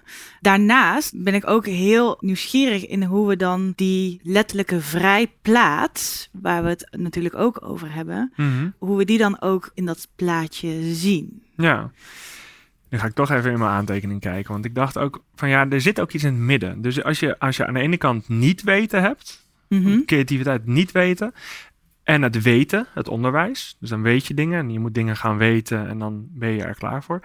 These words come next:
Speaker 2: Daartussenin er zit een soort zoeken. Dus dan ben je zowel aan het niet weten, je bent je bewust van het niet weten.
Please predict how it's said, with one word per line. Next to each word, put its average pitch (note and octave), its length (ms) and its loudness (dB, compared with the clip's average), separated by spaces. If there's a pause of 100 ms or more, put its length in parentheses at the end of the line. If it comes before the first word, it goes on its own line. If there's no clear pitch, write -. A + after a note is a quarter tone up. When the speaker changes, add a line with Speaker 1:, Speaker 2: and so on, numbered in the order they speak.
(240)
Speaker 2:
Daartussenin G3+ 520 0
er F#3 80 0
zit E3+ 160 -2
een D3+ 60 -4
soort C#3 200 -6
zoeken. D3+ 340 -4 (760)
Dus C#3 140 2
dan D3 180 4
ben F3 140 4
je D3 200 2
zowel C#3 580 2
aan B2+ 80 2
het A2 120 0
niet B2 200 -2
weten, C#3 320 0
je D3+ 60 4
bent C#3 180 0
je B2 80 -2
bewust A2 480 0
van A#2 140 -4
het G#2 100 -4
niet G#2 180 -4
weten. A#2+ 440 -4